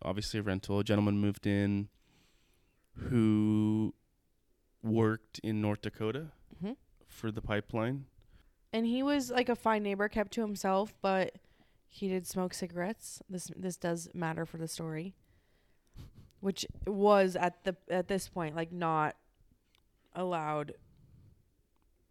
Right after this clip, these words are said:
Speaker 2: Our landlord didn't allow us to
Speaker 1: Even outside.
Speaker 2: Yeah, even outside. So I'm young and maybe would have handled it differently, but I decided I'm gonna tattle. <laughs>
Speaker 1: Lex co-, Lex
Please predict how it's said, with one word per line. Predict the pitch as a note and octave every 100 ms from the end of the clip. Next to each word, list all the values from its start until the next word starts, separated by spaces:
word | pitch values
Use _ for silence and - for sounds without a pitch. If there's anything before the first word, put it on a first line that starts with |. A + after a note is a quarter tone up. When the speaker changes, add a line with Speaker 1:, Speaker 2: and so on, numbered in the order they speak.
| _ _ _
Speaker 2:
Our | G3+ F#3+
landlord | F3+ F3+ E3
didn't | D#3+ D3+
allow | C#3+ C3+
us | -
to | D#3+ C#3+ C#3
Speaker 1:
Even | B2+ B2+
outside. | G#2 - G2 F2
Speaker 2:
Yeah, | F3+ C#3
even | - D#3
outside. | B2+ - - _ _ - _ - _ _ _ _ _ _
So | - - G#3+ G3+ G3 F#3 - _ _ _ _ _
I'm | F#3+ G3+ G#3+
young | F#3+ E3 F#3 A3 -
and | F3 E3+ E3 E3+ - - _ _ _ _ _ _ _ _ G3
maybe | G3+ G3+ G3
would | F3+ F#3
have | F3+
handled | F#3+ F3+ F3
it | F3
differently, | F3 F3+ F3+ F#3
but | F3+
I | D#3+
decided | D#3+ F3 E3+ E3 E3 - -
I'm | E3
gonna | D#3+
tattle. | D#3 E3+ D3+ E3+ G3+
<laughs> | - - - - - - - - _ -
Speaker 1:
Lex | - A#2 -
co-, | - -
Lex | A#2+ A#2+ -